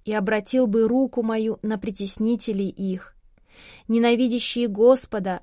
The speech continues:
раболепствовали бы им, а их благоденствие продолжалось бы навсегда. Я питал бы их туком пшеницы и насыщал бы их мёдом из скалы». В этом же псалме читаем о наиболее отчаянной и грозной опасности.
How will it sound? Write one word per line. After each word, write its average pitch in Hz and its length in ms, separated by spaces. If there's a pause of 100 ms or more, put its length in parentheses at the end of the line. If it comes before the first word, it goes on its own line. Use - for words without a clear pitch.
раболепствовали 214 1000
бы 196 180
им, 220 420 (440)
а 214 120
их 220 200
благоденствие 202 920
продолжалось 208 720
бы 214 120
навсегда. 220 760 (580)
Я 208 160
питал 214 420
бы 196 180
их - 160
туком 233 480
пшеницы 220 800
и 208 180
насыщал 247 640
бы 226 180
их - 140
мёдом 226 520
из 214 160
скалы». 196 600 (480)
В 208 100
этом 226 340
же 196 180
псалме 240 720
читаем 226 480
о 220 60
наиболее 214 580
отчаянной 220 800
и 220 140
грозной 208 560
опасности. 196 920